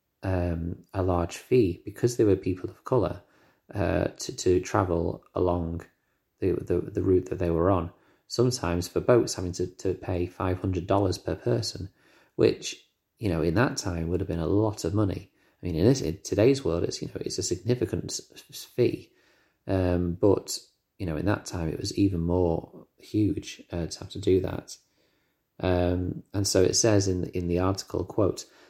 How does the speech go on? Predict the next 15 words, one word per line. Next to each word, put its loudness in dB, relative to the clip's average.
"Because, 2
perha-, -4
perhaps 0
because 0
of -4
this 2
outrageous 2
fee, -2
or 6
perhaps -6
because -2
of -2
other, 2
other 4
prejudices, -2